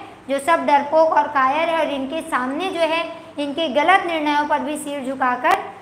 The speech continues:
खड़े हुए हैं। दरबार में सत्य और ईमानदार, ये दो पात्र समझ लीजिए या दो व्यक्ति हैं, सत्य और ईमानदार। तो इनको क्या है? दरबार में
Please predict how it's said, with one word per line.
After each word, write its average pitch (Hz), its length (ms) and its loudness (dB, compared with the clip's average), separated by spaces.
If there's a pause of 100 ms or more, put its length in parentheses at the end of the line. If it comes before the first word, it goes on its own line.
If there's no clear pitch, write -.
(160)
खड़े 311 240 4
हुए 320 260 0
हैं। 320 220 -2 (640)
दरबार 311 500 8
में 403 160 -2
सत्य 359 480 0
और 330 120 4
ईमानदार, 269 640 4 (380)
ये 254 120 0
दो 339 360 6 (500)
पात्र 330 420 4
समझ 302 280 -2
लीजिए 285 320 -6
या 320 160 -4
दो 311 220 -2
व्यक्ति 277 360 -4
हैं, 294 180 -8 (420)
सत्य 320 420 -2
और 277 300 0
ईमानदार। 240 580 -6 (400)
तो 277 80 0
इनको 277 320 0
क्या 320 180 6
है? 320 220 2 (1080)
दरबार 277 560 6
में 339 220 -4